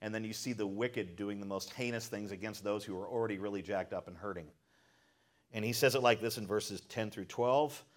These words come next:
They go about naked. Again, they don't have the clothing. It says, "Without clothing, hungry,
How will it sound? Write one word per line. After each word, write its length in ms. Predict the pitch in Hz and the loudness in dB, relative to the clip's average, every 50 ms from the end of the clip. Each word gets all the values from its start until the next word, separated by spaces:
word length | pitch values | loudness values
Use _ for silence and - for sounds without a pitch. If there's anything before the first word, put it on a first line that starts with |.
| - _ _ _ _ | -20 _ _ _ _
They 120 | - 107 104 | 0 2 8
go 180 | 107 127 131 | 12 12 12
about 320 | 131 113 123 123 123 107 101 | 12 12 12 10 10 8 4
naked. 400 | 104 107 110 123 123 - 131 113 | 4 4 4 4 4 2 2 2
Again, 220 | 101 101 117 107 | 2 2 2 4
they 60 | 101 | 4
don't 140 | 101 110 117 | 4 4 6
have 160 | 120 135 113 | 6 4 4
the 80 | 120 131 | 4 0
clothing. 640 | - - 151 135 131 131 127 127 135 135 143 151 147 120 - - _ - - | -2 2 6 6 8 8 6 6 2 0 0 -2 -4 -6 -10 -18 _ -10 -6
It 100 | 107 - | -2 2
says, 240 | - 123 107 95 | 2 2 2 4
"Without 460 | 95 104 110 104 127 127 135 156 - - | 4 2 4 8 10 10 10 10 8 6
clothing, 500 | 139 135 135 135 135 143 151 151 156 - - - - - - | 4 6 6 6 4 2 0 -4 -4 -8 -10 -16 -18 -16 -10
hungry, 760 | - - 151 147 151 160 156 143 156 160 160 160 165 165 - | 0 6 6 8 8 8 6 6 6 6 6 6 4 2 -2